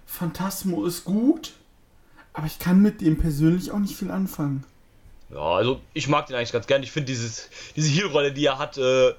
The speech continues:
Speaker 2: eigentlich ganz witzig, die ganzen Kinder
Speaker 1: Ja.
Speaker 2: ärgern und sowas, ne, aber
Speaker 1: Ja, genau, das ist gut, aber irgendwie, ich weiß nicht, es hat bei mir nicht Klick gemacht.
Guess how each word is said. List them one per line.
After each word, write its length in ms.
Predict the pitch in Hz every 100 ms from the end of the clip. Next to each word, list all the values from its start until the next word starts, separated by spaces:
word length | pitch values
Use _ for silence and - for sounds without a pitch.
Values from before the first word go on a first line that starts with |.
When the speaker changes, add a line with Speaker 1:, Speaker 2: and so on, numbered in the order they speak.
| - - -
Speaker 2:
eigentlich 300 | - 135 131
ganz 240 | 131 123
witzig, 240 | 143 147 -
die 80 | 120
ganzen 280 | 123 110 117
Kinder 320 | 170 196 -
Speaker 1:
Ja. 40 |
Speaker 2:
ärgern 280 | 123 123 127
und 100 | 123
sowas, 260 | 120 120 117
ne, 80 | 117
aber 320 | 117 117 202
Speaker 1:
Ja, 40 |
genau, 280 | 202 214 214
das 180 | 202 208
ist 160 | 220 -
gut, 180 | 294 -
aber 180 | 170 170
irgendwie, 380 | 226 240 240 233
ich 160 | 214
weiß 360 | 196 185 190 -
nicht, 240 | 165 151 156
es 160 | 160
hat 160 | 214 214
bei 120 | 208
mir 120 | 208
nicht 220 | 208 208 -
Klick 180 | 214
gemacht. 400 | 214 156 143 143